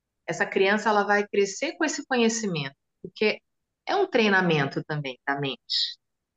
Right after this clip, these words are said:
né? A prática do yoga, a prática da meditação, tudo é treino, toda, toda, tudo que você repete, você vai aperfeiçoando.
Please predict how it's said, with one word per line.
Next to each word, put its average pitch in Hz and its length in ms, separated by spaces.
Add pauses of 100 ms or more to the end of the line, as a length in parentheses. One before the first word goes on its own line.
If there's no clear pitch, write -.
(200)
né? 147 160
A 147 60
prática 165 420
do 151 120
yoga, 147 680
a 135 100
prática 147 340
da 139 100
meditação, 156 920 (340)
tudo 381 300
é 320 180
treino, 190 440
toda, 277 300 (120)
toda, 320 280 (460)
tudo 349 240
que 330 100
você 254 300
repete, 185 960 (560)
você 170 320
vai 175 320
aperfeiçoando. 202 1120